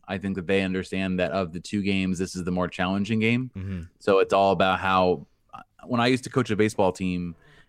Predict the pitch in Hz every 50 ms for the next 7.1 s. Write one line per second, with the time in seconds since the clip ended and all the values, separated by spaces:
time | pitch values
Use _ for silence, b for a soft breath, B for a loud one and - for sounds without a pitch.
0 | b - 92 92 90 87 87 87 87 85 80 95 92 92 92 90 85 - - -
1 | 90 104 98 92 95 101 98 98 98 101 95 87 82 98 90 92 92 98 95 92
2 | 90 87 85 90 87 90 90 92 95 87 92 87 80 95 95 - - - 98 -
3 | - 92 90 87 - - 95 95 95 92 87 85 - 92 90 - - - 92 87
4 | 80 80 - 98 98 95 87 - - - 107 104 101 - - 104 90 - - -
5 | 98 90 - - 98 98 98 95 98 98 - - - - 113 117 117 113 B B
6 | B B B B B - 90 90 87 85 82 - - - 98 90 87 78 92 90
7 | - -